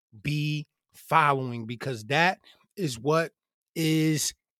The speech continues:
important. And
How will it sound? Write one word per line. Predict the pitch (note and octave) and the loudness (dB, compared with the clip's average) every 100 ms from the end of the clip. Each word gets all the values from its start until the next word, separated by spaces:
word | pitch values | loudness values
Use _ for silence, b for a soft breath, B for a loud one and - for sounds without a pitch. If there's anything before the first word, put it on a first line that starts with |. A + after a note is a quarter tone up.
| _ | _
important. | E3+ C#3+ D3 C3+ C3 A#2 _ _ _ _ - E3 - A#2 F#2+ - _ _ _ _ _ _ _ _ _ _ | 0 2 2 0 -4 -8 _ _ _ _ 6 8 8 2 -10 -14 _ _ _ _ _ _ _ _ _ _
And | D#3 D3 | 0 0